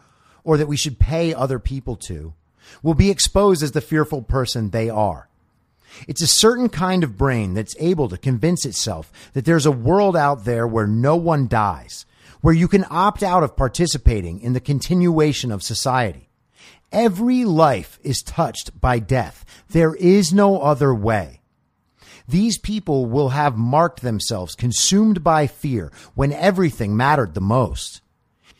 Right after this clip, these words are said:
In more primitive days, anyone so afraid of interacting with the world around them, would have starved to death. They still might before this is over,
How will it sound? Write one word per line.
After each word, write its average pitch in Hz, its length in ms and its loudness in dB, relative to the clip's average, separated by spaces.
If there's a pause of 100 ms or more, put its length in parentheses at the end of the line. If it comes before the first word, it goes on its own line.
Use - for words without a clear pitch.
(260)
In 156 180 4
more 190 300 2
primitive 143 520 -4
days, 95 520 -6 (480)
anyone 110 720 -2 (440)
so 185 360 0
afraid 147 360 0
of 104 160 -2
interacting 131 680 -2
with 113 140 -4
the 123 80 -2
world 117 360 -2
around 98 420 -2
them, 71 260 -12 (260)
would 110 120 2
have 104 100 -4
starved 95 500 -4
to - 60 -16
death. - 460 -20 (840)
They 143 140 2
still 180 240 0
might 147 240 0
before 104 300 -4
this 82 160 -6
is 80 120 -10
over, 78 360 -6